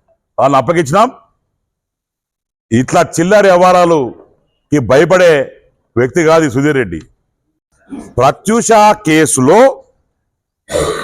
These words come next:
నేను ఇన్వాల్వ్ అయి ఉన్నానని చెప్పి ప్రతి ఎమ్మెల్యే మీ ఎమ్మెల్యే లాగా ఉండడు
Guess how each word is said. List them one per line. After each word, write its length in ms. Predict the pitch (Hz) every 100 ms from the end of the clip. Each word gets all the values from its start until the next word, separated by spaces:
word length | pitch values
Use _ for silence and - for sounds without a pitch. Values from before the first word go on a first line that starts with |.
| - 98
నేను 600 | 127 180 208 202 190 139
ఇన్వాల్వ్ 520 | 117 156 214 226 208
అయి 160 | 190 175
ఉన్నానని 460 | 156 143 131 120 107
చెప్పి 480 | 113 104 240 277 - _ _ _ _ _ _ _ _ _ _ _ _ _ _ _ _ _ _ _ _
ప్రతి 240 | 120 139 214
ఎమ్మెల్యే 460 | 190 190 214 220
మీ 120 | 220 185
ఎమ్మెల్యే 300 | 175 196 196
లాగా 180 | 180
ఉండడు 420 | 160 170 156 92